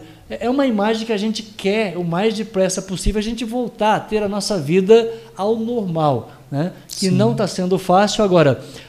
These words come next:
Speaker 1: a preocupação continua, né? Nós não temos caso de covid em Delfim Moreira,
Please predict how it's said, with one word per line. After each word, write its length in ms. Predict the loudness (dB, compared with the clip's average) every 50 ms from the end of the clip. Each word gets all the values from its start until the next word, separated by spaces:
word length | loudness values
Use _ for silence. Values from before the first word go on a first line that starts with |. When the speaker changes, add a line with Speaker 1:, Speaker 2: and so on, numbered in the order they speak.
| -10
Speaker 1:
a 120 | -8 -8 -8
preocupação 800 | -2 4 6 6 6 6 4 2 0 0 0 -2 -4 -4 -4 -4
continua, 760 | -4 -6 -6 -6 -6 -6 -4 -4 -4 -2 -2 -4 -4 -6 -10 -16 -20 -20 _ _ _
né? 160 | -8 -6 -6 -2
Nós 240 | 0 0 2 2
não 120 | 2 2 2
temos 260 | 2 2 2 2 2
caso 200 | 2 2 2 2
de 40 | 2
covid 380 | 2 2 4 4 2 4 2
em 40 | 2
Delfim 220 | 2 2 2 2 2
Moreira, 420 | 4 6 6 6 6 6 4